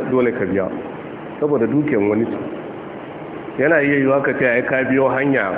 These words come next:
ne shi yasa," su ma sun biyo hanya. To ai kamar yadda ka biyo hanya, haka su ma suka biyo hanya. Kuma dabbobi wani lokaci akwai inda ake daga musu kafa. Ko da yake masu koyar da tuki sun ce,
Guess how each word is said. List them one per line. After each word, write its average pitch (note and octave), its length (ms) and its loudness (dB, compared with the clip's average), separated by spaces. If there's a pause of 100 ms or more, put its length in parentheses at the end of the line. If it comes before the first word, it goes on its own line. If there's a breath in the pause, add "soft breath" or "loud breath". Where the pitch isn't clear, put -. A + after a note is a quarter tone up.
(360)
ne A2 240 0
shi B2+ 80 -2
yasa," A#2+ 560 0
su C#3 80 2
ma C3+ 220 4
sun B2+ 180 2
biyo C3 240 4
hanya. B2+ 400 2
To C#3+ 80 4
ai F3+ 160 6
kamar D#3+ 240 4
yadda D#3 160 2
ka C#3+ 100 0
biyo C3+ 220 4
hanya, C#3+ 280 2
haka A#2+ 260 0
su C3 80 0
ma A#2 180 2
suka A2+ 160 0
biyo G2 240 0
hanya. G#2+ 300 0 (1400)
Kuma C#3+ 180 2
dabbobi D#3 440 6
wani D#3 220 6
lokaci D#3 360 4
akwai C3 300 2
inda D3 160 4
ake A#2+ 240 2
daga A#2 240 2
musu G#2 240 0
kafa. F#2 220 -2 (800)
Ko F#3 100 6
da G3+ 80 4
yake E3+ 240 2
masu C3 400 4
koyar F3 240 4
da D3+ 80 2
tuki D3+ 460 4
sun D3 180 2
ce, C#3 240 4